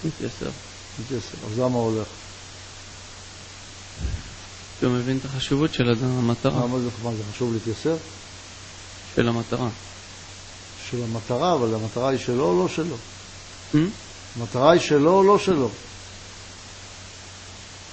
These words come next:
Speaker 2: אבל אנחנו צריכים להגדיר את המושג איסורים אולי.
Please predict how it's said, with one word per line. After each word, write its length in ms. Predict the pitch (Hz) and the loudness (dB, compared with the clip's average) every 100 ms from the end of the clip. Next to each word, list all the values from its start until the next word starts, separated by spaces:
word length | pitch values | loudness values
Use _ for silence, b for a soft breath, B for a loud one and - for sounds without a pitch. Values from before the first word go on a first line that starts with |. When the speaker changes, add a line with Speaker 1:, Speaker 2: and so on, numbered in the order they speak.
| - - - - - - | -16 -16 -16 -16 -16 -10
Speaker 2:
אבל 200 | 123 127 | -6 2
אנחנו 160 | 170 190 | 4 2
צריכים 260 | - 202 196 | 4 6 8
להגדיר 280 | 156 151 170 | 8 6 6
את 40 | |
המושג 340 | 175 131 151 147 | 4 4 4 4
איסורים 460 | 135 - 131 139 131 | 4 2 6 6 6
אולי. 220 | 113 | 2